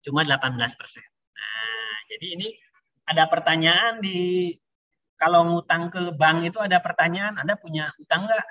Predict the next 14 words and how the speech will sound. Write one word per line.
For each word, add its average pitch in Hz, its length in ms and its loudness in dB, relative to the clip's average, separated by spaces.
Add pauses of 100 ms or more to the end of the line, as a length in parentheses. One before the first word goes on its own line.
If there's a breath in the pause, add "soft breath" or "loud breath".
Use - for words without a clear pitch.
(320)
sebelumnya?" 185 640 0
Misalnya, 151 400 0
"Ada 139 100 2
kredit 143 380 -6
motor?" 151 320 2
Ya, 98 80 -4
ya 90 220 -6 (100)
udah 151 240 0
itu. 160 240 -12 (680 soft breath)
Biasanya 139 400 -2
delapan 147 380 0
belas 135 180 -2
persen 196 320 -2
itu. 185 220 -8